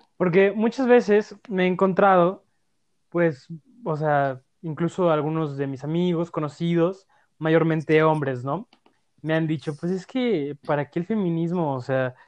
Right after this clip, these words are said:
no lo queremos, o no está bien, o ya se les dice igualdad, o ya se les hace caso,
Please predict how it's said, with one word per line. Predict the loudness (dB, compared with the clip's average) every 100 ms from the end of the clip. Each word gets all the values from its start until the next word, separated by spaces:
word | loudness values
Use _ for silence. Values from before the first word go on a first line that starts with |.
| _ _ -8
no | -2
lo | -2
queremos, | 2 2 4 2 0 -2 -4 -4
o | -4 -4
no | -6
está | -6 -6
bien, | -4 -2 0 0 0
o | -4
ya | -6
se | -4
les | -4 -4
dice | -6 -4 -4
igualdad, | -4 -4 -2 2 2 0 -4
o | -8
ya | -10
se | -10
les | -12 -12
hace | -18 -12
caso, | -8 -8 -8 -10 -8 -8